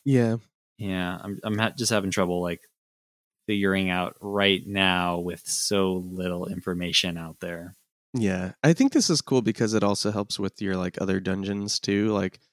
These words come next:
Speaker 1: giving you this, like, it, it's just if you've completed a dungeon, you get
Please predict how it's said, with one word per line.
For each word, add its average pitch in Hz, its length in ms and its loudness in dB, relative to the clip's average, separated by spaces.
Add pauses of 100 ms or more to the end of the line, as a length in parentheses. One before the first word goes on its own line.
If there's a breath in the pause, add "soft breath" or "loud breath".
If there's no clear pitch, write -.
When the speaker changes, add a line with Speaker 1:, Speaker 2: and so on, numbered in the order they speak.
(340)
Speaker 1:
giving 110 180 4
you 104 180 2
this, 101 440 2 (140)
like, 98 300 -2
it, 127 140 6
it's - 180 4
just - 240 0
if - 160 2
you've 113 180 0
completed 104 680 0
a 117 80 4
dungeon, 120 640 0 (140)
you 113 180 0
get 113 180 0